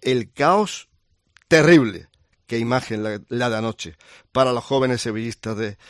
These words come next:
de su Sevilla, qué pena. Y digo yo una cosa para terminar, porque es que me apetece decir más cosas. ¿Qué culpa tiene el Sevilla de lo que le están haciendo? Digo, ¿qué culpa tiene el Sevilla Fútbol Club?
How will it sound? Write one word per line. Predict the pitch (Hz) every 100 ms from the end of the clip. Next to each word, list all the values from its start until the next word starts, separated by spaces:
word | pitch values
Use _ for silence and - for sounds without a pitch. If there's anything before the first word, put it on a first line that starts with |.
| -
de | 117 123
su | 127 143
Sevilla, | - 127 131 110 104
qué | 123
pena. | 123 110 110
Y | 131
digo | 135 147 147
yo | 127
una | 123
cosa | 113 131
para | 120 117
terminar, | 117 113 113 117 113 - -
porque | - 110 117
es |
que | -
me | 131
apetece | 120 95 104 120
decir | 127 113 123
más | 117
cosas. | 117 113 120 - - - -
¿Qué | 143
culpa | 120 165 - 160
tiene | 156 160
el |
Sevilla | 151 147 180 139
de | 127
lo | 110
que | 113
le |
están | 107 117
haciendo? | 117 107 95 95
Digo, | 95 87
¿qué | 110 131
culpa | 147 143 120 107
tiene | 101
el | 101
Sevilla | 110 104
Fútbol | 98 90 98
Club? | -